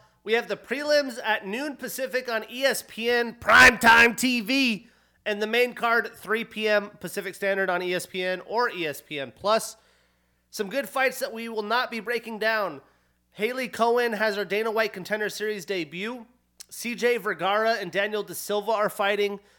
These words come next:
for their flyweight lives. That should equal a great bout. Trevin Giles and Steven Peterson are fighting. And then Daniel Pineda and Tucker Lutz should be a very closely competitive fight as well.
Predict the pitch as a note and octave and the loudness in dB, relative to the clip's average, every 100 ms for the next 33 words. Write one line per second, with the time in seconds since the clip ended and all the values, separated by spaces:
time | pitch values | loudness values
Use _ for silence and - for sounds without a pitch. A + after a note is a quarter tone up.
0 | _ - F#3+ F3 - - G3 G#3 G3+ G3+ | _ -10 -2 -2 -4 -4 0 2 2 -2
1 | E3+ F3 F3+ F#3+ E3+ E3 F3+ - F3 E3 | -2 0 2 2 -2 -8 -10 -12 -12 -8
2 | F3+ C#3 F3+ F3+ C#3+ F3 F3+ F3+ - _ | -8 -6 -8 -8 -4 -2 -2 -4 -14 _
3 | _ _ _ A3+ A#3+ A3 G#3 A3 A#3 G#3 | _ _ _ -4 -4 -2 0 2 2 0
4 | G3 - A3+ A3+ G#3 F#3 G#3+ A3+ A3+ A#3 | -4 -6 -8 -6 -8 -8 -8 -6 -4 -4
5 | A3 - G#3+ G#3+ G#3+ G#3 - _ _ - | -4 -2 -2 -2 -4 -8 -16 _ _ -6
6 | F#3+ E3+ F#3+ G#3+ A3+ A3 A3+ G3+ G3+ G#3 | -4 0 2 2 2 -4 -4 -4 -2 0
7 | G3+ F#3+ - _ _ - E3 G#3+ G#3+ G3+ | 0 -2 -8 _ _ -14 -6 -4 -4 -2
8 | F3+ F#3+ F#3 - - - E3 F#3 E3 E3 | 0 -2 -2 -12 -16 -14 -8 -6 -4 -4
9 | F#3+ F#3 - F#3 F3+ F3 F#3 E3+ D#3 E3+ | -4 -4 -6 -8 -8 -8 -10 -12 -12 -10
10 | D#3+ D#3+ - E3 D#3+ C3 D3 F3 D#3+ C#3 | -8 -8 -4 -4 -4 -10 -4 0 2 0
11 | - | -6